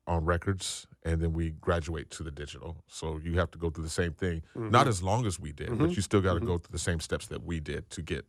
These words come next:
Speaker 1: to that.
Speaker 2: Yeah.
Speaker 1: Yeah. So, uh, it's definitely a lot easier, but, um,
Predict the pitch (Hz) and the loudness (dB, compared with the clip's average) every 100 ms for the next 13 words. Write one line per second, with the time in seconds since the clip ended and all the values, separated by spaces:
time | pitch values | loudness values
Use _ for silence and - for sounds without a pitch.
0 | - - 73 - - - _ 101 92 _ | -10 -6 -4 -6 -10 -20 _ -14 -14 _
1 | _ _ - 62 - _ _ - - - | _ _ -20 -20 -20 _ _ -10 -8 -6
2 | - _ _ _ _ _ - 95 - 104 | -10 _ _ _ _ _ -2 0 2 0
3 | - 110 104 95 87 - 90 90 80 85 | 8 8 8 4 2 2 4 4 4 0
4 | 78 78 76 78 67 - - 76 69 57 | -2 -2 -2 -2 -4 -4 -4 -2 -2 -4
5 | 53 53 | -10 -14